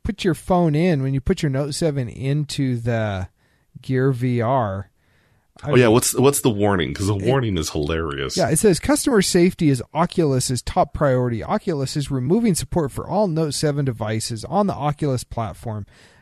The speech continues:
Speaker 1: Until further notice, Note seven devices will not be compatible with the Gear V R. For more information regarding the Note seven, please contact Samsung directly." So,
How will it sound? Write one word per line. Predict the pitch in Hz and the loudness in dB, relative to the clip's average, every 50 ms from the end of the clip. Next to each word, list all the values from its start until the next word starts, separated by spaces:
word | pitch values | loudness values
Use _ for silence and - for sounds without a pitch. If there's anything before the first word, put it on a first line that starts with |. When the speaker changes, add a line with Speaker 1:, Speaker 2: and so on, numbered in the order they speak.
| _ | _
Speaker 1:
Until | - 139 - 180 180 165 | -8 -2 2 2 2 2
further | - - 208 220 233 233 214 | 2 4 4 4 6 4 4
notice, | 165 143 131 127 123 127 139 - | 2 2 2 2 2 0 0 0
Note | - 160 170 170 151 | 0 0 0 0 0
seven | - - 233 240 226 214 | 2 2 2 2 2 2
devices | 151 131 117 120 117 123 127 - 151 135 131 | 0 0 2 0 0 0 0 -2 -4 -4 -2
will | 139 120 | -2 -2
not | 113 113 113 120 123 151 156 143 | -2 -2 -2 -2 0 -2 0 0
be | 165 170 | -2 -2
compatible | - - 165 - - 160 165 180 180 175 139 127 117 113 | 0 -2 -4 -2 0 2 2 2 2 2 0 0 -2 -2
with | 117 117 - | -2 -4 -4
the | - 139 | -4 -6
Gear | 123 123 120 113 110 113 | -6 -4 -2 -2 -2 -2
V | 117 120 123 120 123 135 | -2 -2 -2 0 0 0
R. | 147 151 135 107 87 - - _ _ _ _ _ _ _ _ _ | 0 0 0 -2 -4 -8 -12 _ _ _ _ _ _ _ _ _
For | - 123 110 | -10 -8 -6
more | 98 95 95 101 | -6 -6 -6 -6
information | 107 104 - 123 110 110 117 123 120 - 127 117 | -6 -6 -6 -6 -4 -2 -2 -2 -2 -4 -4 -6
regarding | 113 110 117 123 120 123 120 123 117 | -6 -6 -4 -2 -2 0 -2 -2 -2
the | 113 | -4
Note | 117 123 117 113 | -4 -4 -4 -4
seven, | - - 175 180 175 143 131 | -2 -2 0 0 0 -4 -6
please | - - 247 262 220 | -6 -4 -4 -4 -2
contact | - - - 170 170 175 170 - - 180 165 165 - | -4 -4 -2 -2 0 0 -2 -2 -2 -2 -2 -2 -2
Samsung | - - 131 120 123 123 123 - - 131 131 123 | -4 -4 -4 -4 -4 -4 -4 -6 -6 -6 -4 -4
directly." | 120 127 113 101 92 101 104 - - 80 76 69 64 - _ _ _ _ _ _ _ _ _ _ _ _ _ _ _ _ _ _ _ _ _ _ _ _ _ _ _ _ _ _ _ _ _ _ _ _ _ _ _ _ _ _ _ | -4 -6 -6 -4 -6 -6 -8 -8 -12 -12 -10 -10 -12 -14 _ _ _ _ _ _ _ _ _ _ _ _ _ _ _ _ _ _ _ _ _ _ _ _ _ _ _ _ _ _ _ _ _ _ _ _ _ _ _ _ _ _ _
So, | - - - 110 95 90 92 95 | -16 -10 -8 -6 -6 -6 -8 -10